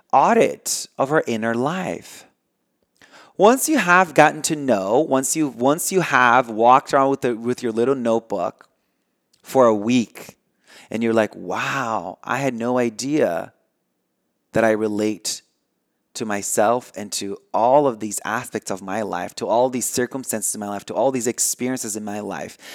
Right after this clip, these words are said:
in this way. I had no idea that I have this, this repetitive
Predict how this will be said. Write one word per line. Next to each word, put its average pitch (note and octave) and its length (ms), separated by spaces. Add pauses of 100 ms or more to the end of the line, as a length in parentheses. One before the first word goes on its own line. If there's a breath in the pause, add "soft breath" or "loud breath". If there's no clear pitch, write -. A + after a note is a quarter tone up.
(120)
in A2+ 140
this A2+ 260
way. - 340 (1500 loud breath)
I D3+ 140
had D#3+ 100
no C#3 240
idea C#3+ 460
that A#2+ 180
I A2+ 100
have A#2+ 260
this, A2+ 240 (440 loud breath)
this A2 260
repetitive D#3+ 840